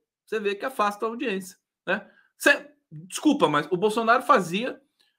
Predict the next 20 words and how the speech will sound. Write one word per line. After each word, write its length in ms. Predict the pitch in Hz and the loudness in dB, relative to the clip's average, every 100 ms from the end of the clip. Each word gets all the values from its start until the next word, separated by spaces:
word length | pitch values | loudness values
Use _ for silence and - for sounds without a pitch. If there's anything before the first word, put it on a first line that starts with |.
| _ _ - | _ _ -2
com, 280 | 220 247 247 | 2 2 0
com 120 | 226 | -2
um 40 | |
celularzinho 760 | 202 233 233 226 196 147 185 214 | 2 4 4 6 6 6 -2 4
vagabundo 800 | 220 254 220 156 196 247 247 - | 4 6 2 0 -2 -2 -6 -6
a 100 | 170 | 0
live 380 | 170 165 196 180 | 4 4 4 0
dele, 520 | 143 165 214 240 247 - _ _ | 2 4 4 0 -8 -16 _ _
fazia 420 | - 208 170 214 | 4 4 6 4
no 120 | 208 202 | 4 4
horário 340 | 190 175 175 | 6 6 4
certo, 500 | - 175 190 240 - | 0 2 2 0 -10
que 100 | - | -16
tem 200 | 185 175 | -8 -6
que 80 | 170 | -8
ser 420 | - 147 117 - _ _ _ _ _ | -6 -2 -2 -6 _ _ _ _ _
no 100 | 165 | -8
final 300 | 175 208 147 | -4 -2 -2
da 100 | 165 | -2
tarde, 540 | 226 208 185 - - | 0 4 4 4 -4